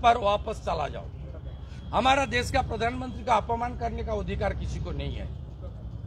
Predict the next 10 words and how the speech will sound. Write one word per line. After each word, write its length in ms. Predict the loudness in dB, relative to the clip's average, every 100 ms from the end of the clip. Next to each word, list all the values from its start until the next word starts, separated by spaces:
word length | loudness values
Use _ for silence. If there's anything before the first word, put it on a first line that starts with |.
| -2
ये 160 | 4 6
लोग 160 | 6 2
स्लोगन 440 | 2 2 2 2
दे 180 | 2 6
रहा 280 | 8 10 8
है, 200 | 4 -4 -8 -8 -10 -10 -10 -8
"भारत 360 | 0 2 4 0
जिसका 440 | -4 -2 8 8
मामा 320 | 8 4 2 4
बाड़ी, 320 | 4 2